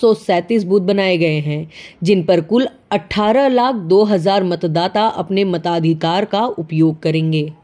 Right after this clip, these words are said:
आठ महिला बूथों पर मतदान कर्मचारी से लेकर सुरक्षाकर्मी महिलाएं ही रहेंगी। इस प्रकार दिव्यांग बूथ पर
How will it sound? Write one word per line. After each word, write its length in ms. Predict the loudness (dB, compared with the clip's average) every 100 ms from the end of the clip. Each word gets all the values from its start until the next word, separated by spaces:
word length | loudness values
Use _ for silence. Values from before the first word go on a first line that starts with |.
| _ _ _ -6
आठ 240 | -2 0 2
महिला 260 | 2 2
बूथों 280 | 2 2 2
पर 140 | 2
मतदान 480 | 0 0 0 0 0
कर्मचारी 580 | 0 0 0 0 0 0
से 120 | 0
लेकर 440 | 2 2 2 0 -2
सुरक्षाकर्मी 840 | -2 0 0 0 -2 0 0 2
महिलाएं 440 | 2 2 2 2
ही 220 | 2 2
रहेंगी। 500 | 2 2 0 -4 -8 -12 -18 _ _ _ _ _ -20 -20 -8 -4
इस 140 | -2
प्रकार 400 | 0 0 2 2
दिव्यांग 480 | 2 2 2 0 2
बूथ 180 | 2 2 0
पर 160 | -2 -2